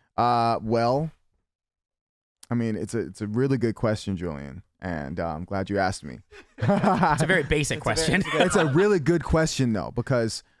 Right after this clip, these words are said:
Speaker 1: we have to get back to the basics. Like, okay, so what can we do? What does that mean, like, l-, on a literal sense? We have to advocate for policies that are going to impact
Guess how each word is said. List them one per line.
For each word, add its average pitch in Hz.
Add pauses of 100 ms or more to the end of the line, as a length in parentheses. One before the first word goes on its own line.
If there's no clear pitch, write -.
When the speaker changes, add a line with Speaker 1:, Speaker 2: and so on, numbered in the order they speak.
(100)
Speaker 1:
we 127
have 131
to 135
get 113
back 117
to 120
the 104
basics. 104
Like, 92
okay, 104 (280)
so -
what 113
can 143
we 127
do? 113
What 110
does 135
that 123
mean, 113
like, 87 (100)
l-, 104
on 127
a 117
literal 120
sense? - (1400)
We 135
have 139
to 101 (880)
advocate 135
for 117
policies 113 (800)
that 110
are 120
going 117
to 104 (640)
impact 139